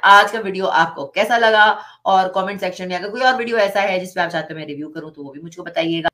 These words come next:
जाने से पहले इस channel को subscribe और इस video को लाइक, share करना मत भूलना। भाई, मैं हाथ जोड़ती हूँ,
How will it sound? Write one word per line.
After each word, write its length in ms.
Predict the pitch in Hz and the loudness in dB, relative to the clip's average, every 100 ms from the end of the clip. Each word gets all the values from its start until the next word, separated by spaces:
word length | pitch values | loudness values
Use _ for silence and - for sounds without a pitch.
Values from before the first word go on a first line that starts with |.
| 160 | -2
जाने 340 | 202 285 339 | 4 4 4
से 100 | 302 | 0
पहले 300 | 202 165 156 | 2 2 2
इस 340 | 156 175 170 170 | -4 -6 -8 -4
channel 200 | 165 156 | -4 -4
को 300 | 160 156 - | -8 -8 -8
subscribe 460 | - 151 175 196 202 | -12 -4 0 2 2
और 180 | 180 170 | -2 -2
इस 120 | 165 | -4
video 200 | 175 196 | -6 -6
को 80 | 190 | -2
लाइक, 200 | 160 156 | -2 -4
share 240 | 160 160 | -6 -8
करना 160 | 160 170 | -8 -8
मत 180 | 160 151 | -6 -8
भूलना। 260 | 165 170 196 | -6 -2 -2
भाई, 220 | 185 180 | 0 -2
मैं 100 | 214 | 0
हाथ 240 | 185 170 | 2 2
जोड़ती 360 | 165 170 147 196 | 2 -2 -4 -8
हूँ, 100 | 208 | -20